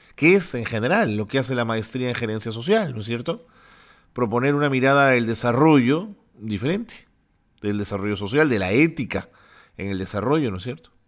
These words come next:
Bueno, y hoy hablaremos, eh, justamente sobre algo que está íntimamente ligado a eso, y es a partir de una investigación periodística desarrollada por una joven estudiante de periodismo de la Universidad Católica,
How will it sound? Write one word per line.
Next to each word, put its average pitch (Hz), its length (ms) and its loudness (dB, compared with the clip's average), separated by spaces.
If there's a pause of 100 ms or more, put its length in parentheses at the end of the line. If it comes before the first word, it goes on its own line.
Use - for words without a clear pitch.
(880)
Bueno, 156 240 6
y 147 100 4
hoy 180 140 6
hablaremos, 156 680 2
eh, 135 60 -4
justamente 143 580 -4
sobre 117 280 -2
algo 123 140 -4
que 117 60 -6
está 123 180 -6
íntimamente 117 580 -4
ligado 107 380 -2
a 110 80 0
eso, 139 220 -2
y 113 160 -2
es - 340 -6 (800)
a 107 100 -4
partir 131 320 0
de 170 80 2
una 165 320 0
investigación 127 600 -4
periodística 143 640 -2
desarrollada 117 760 -2
por 110 160 -6
una 127 300 -4
joven 123 720 2
estudiante 120 540 -2
de 117 120 0
periodismo 123 540 0
de 110 60 -2
la 98 60 -4
Universidad 95 340 -6
Católica, 104 720 -6